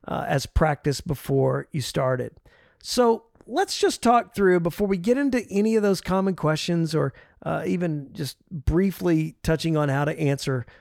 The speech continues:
some of those common questions, let's talk about the very basics. Okay, I've got an interview coming up. W-, what do I need to do before I ever even, like, get started,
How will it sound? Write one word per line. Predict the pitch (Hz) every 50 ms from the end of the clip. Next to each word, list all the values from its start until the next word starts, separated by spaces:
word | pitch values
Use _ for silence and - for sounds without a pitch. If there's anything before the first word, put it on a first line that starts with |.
| _ _
some | - - - - 143
of | 135
those | 131 127 117 -
common | - 127 131 131 131 127
questions, | 120 - 131 131 - - 185 202 - - _ _ _ _ _ _ _ _ _ _ -
let's | 170 185 214 - -
talk | - 220 208 180
about | 190 175 160 156 151 151 - -
the | 147 135
very | 127 143 156 170 185 190
basics. | 160 135 120 _ - 151 143 135 123 - - 135 - - - - -
Okay, | - 190 185 - 170 143 120 - - -
I've | - 147 139
got | 156 156 160 190
an | 220 214
interview | 208 208 208 202 170 175 190 165
coming | - 175 170 170 165 160
up. | 156 151 151 156 - - - _ _ _ _ _ _ _ _ _ _ _ _ _ _ -
W-, | 185 180 - -
what | - 101 101 - 208 214 196 165 151 156 180 185
do | 202 196
I | 190 185 180
need | 180 180 180
to | 165 165
do | 147 139 131 175 180 170 156 147 143 139 139 139 135 139 - _ _ _ _ _ _ _ _ _ -
before | 156 139 - - - 160 156 147 135
I | 139 139 - _ _ _ -
ever | 185 185 190 190 180 202 202 196 - -
even, | - 180 180 180 165 170 175 170 165 165 160 - _ _ _ _ _
like, | - - 135 135 131 - _ - 135 120
get | 120 - 175 165 -
started, | - - - 175 165 160 156 151 151 151 147 147